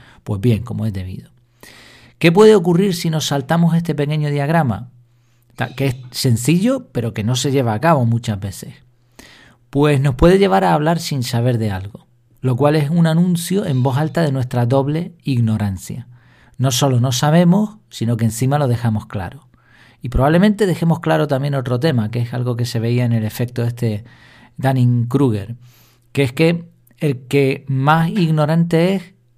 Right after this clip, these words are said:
suele ser el que más piensa que sabe. <laughs> Entonces, bueno,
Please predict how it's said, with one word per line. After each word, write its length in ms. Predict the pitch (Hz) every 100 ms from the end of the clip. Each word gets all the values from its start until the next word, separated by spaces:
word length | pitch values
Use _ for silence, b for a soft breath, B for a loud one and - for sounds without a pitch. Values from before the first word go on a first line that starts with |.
| _
suele 400 | - - 156 165
ser 220 | - 170
el 140 | 170 151
que 160 | 135
más 240 | 127 151 147 -
piensa 380 | 151 160 165
que 120 | 131 123
sabe. 340 | - 104 135 - -
<laughs> 1000 | 170 - - _ _ _ - - - -
Entonces, 300 | - 120 123
bueno, 280 | 117 107 110